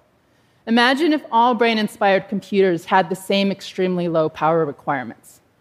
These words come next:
Your smartphone or your smartwatch probably needs charging every day. Your new brain-inspired device might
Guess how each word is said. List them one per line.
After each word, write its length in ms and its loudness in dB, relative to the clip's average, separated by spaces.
Your 100 2
smartphone 640 0
or 40 2
your 180 2
smartwatch 720 0
probably 340 0
needs 260 -2
charging 380 0
every 160 -2
day. 480 0
Your 120 2
new 200 4
brain-inspired 680 0
device 560 0
might 200 0